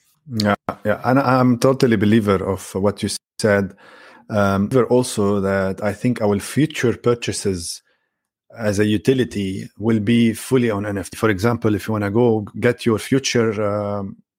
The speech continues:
Tesla car, that will be, uh, bought using an N F T, not for the financial part, not for the payment part, but for the proof that is always there,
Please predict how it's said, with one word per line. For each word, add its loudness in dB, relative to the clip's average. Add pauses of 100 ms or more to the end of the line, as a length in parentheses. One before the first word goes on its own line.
(580)
Tesla 0
car, -4 (880)
that 0
will 0
be, 2
uh, -6
bought 0
using 0
an -6
N -6
F -12
T, -4
not 2
for 2
the 0
financial -2
part, -4 (300)
not 2
for 2
the 2
payment -2
part, -2 (260)
but -2
for 0
the -2
proof 0 (240)
that -4
is -6
always 4
there, 2